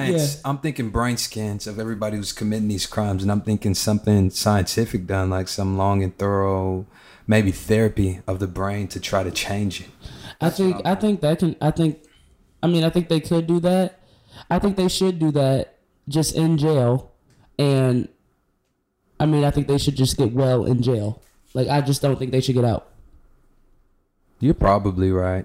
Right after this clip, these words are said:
Speaker 2: I could be far. I'm a, I'm all, I always have
Speaker 1: But
Speaker 2: far
Speaker 1: you're
Speaker 2: off
Speaker 1: talking, you're
Speaker 2: ideas.
Speaker 1: talking about killing them, though. So, I mean, I get what you're saying. You probably don't kill them, heal them, but keep their asses in jail.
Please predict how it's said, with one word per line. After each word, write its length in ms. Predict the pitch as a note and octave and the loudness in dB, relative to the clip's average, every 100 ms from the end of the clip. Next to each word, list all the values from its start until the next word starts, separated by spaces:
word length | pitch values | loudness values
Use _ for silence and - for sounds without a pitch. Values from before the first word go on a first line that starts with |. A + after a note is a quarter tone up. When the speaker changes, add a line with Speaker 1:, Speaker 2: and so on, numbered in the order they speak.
| - | -2
Speaker 2:
I 120 | G#2 | -2
could 200 | - A#2 | 2 0
be 120 | G2+ | 0
far. 280 | - G2 E2+ | -4 -6 -4
I'm 140 | B2 D3+ | -2 -2
a, 80 | A#2 | -2
I'm 200 | C#3+ G#2 | 0 0
all, 180 | G#2 | 0
I 120 | G2+ C#3+ | 0 0
always 240 | C3 - | -2 -4
have 140 | A2 G3 | -2 0
Speaker 1:
But 100 | G3+ | 0
Speaker 2:
far 80 | |
Speaker 1:
you're 80 | B3 | 0
Speaker 2:
off 60 | - | 0
Speaker 1:
talking, 220 | A#3+ G#3+ | 0 0
you're 240 | F3 G3 | -2 -2
Speaker 2:
ideas. 80 | A3+ | -2
Speaker 1:
talking 200 | A#3 G3 | 0 0
about 240 | E3 C#3 D3 | 0 -2 0
killing 280 | E3 C#3+ | 0 0
them, 160 | B2+ B2 | 0 0
though. 160 | A#2+ B2 | 0 0
So, 500 | - C#3+ C3 B2+ - | 0 0 0 -2 -2
I 80 | D3+ | -2
mean, 240 | D3+ D3 | 2 2
I 120 | C3 D3 | 2 0
get 140 | D3 | 0
what 100 | C#3 | 2
you're 80 | C3+ | 0
saying. 280 | C#3 B2+ B2+ C3+ | 2 2 2 0
You 80 | |
probably 520 | C#3+ D#3 D3 C3+ - D#2 _ - - - - | 0 0 0 -2 -6 -16 _ -20 -20 -20 -6
don't 280 | C3+ F#3 E3 | -2 0 0
kill 180 | F#3+ D#3+ | 0 2
them, 240 | D#3 C#3+ | 2 0
heal 300 | D3+ F3+ E3+ | 0 2 2
them, 320 | D#3+ D#3 D3 | 2 2 0
but 160 | B2 C#3 | 0 0
keep 160 | E3 D3+ | 0 2
their 180 | C#3 | 2
asses 260 | C#3 C#3+ C#3 | 2 2 2
in 120 | C3+ | 2
jail. 360 | C3 B2 A#2+ | 2 2 0